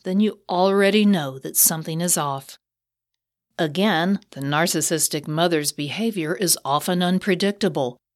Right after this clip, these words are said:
but you have almost certainly become accustomed to her mood swings and whims.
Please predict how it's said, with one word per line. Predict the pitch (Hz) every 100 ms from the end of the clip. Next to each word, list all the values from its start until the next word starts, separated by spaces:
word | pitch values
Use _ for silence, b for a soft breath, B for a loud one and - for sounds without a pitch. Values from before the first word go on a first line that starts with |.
| _ _
but | - 214
you | 226
have | 208 202
almost | 190 190 165 156 -
certainly | - 277 262 175 156 170
become | 175 170 190 180
accustomed | 165 - 233 - 185 160
to | 208 180
her | 175
mood | 165 160 220 214
swings | - 143 135 165 185
and | 202 185
whims. | - 180 196 120 143